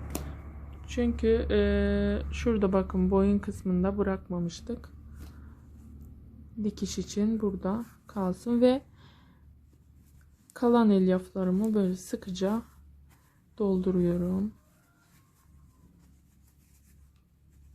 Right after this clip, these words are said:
Elyafı direkt ortaya, şura ortaya ortaya basmayın. Şöyle yana yana, şu yan taraflara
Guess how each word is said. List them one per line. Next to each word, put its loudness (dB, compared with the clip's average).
Elyafı 8
direkt 4
ortaya, 4
şura 2
ortaya 2
ortaya 2
basmayın. 0
Şöyle 4
yana 8
yana, 4
şu -6
yan 6
taraflara -2